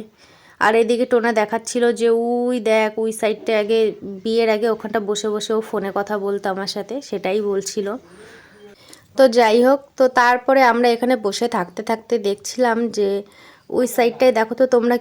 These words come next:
কেউ কিছু বুঝতে পারছো নাকি। তো দশ সেকেন্ড টাইম দিচ্ছি, তারপরে আমি বলছি ব্যাপারটা। তো তোমরা ততক্ষণ একটু ভালো করে চোখ পাকিয়ে দেখো, আর যদি কেউ কিছু বুঝতে পারো তো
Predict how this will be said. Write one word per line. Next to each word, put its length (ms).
কেউ 200
কিছু 180
বুঝতে 380
পারছো 380
নাকি। 340
তো 60
দশ 160
সেকেন্ড 300
টাইম 260
দিচ্ছি, 320
তারপরে 260
আমি 160
বলছি 440
ব্যাপারটা। 440
তো 140
তোমরা 220
ততক্ষণ 480
একটু 120
ভালো 420
করে 220
চোখ 300
পাকিয়ে 340
দেখো, 400
আর 220
যদি 220
কেউ 180
কিছু 180
বুঝতে 400
পারো 180
তো 120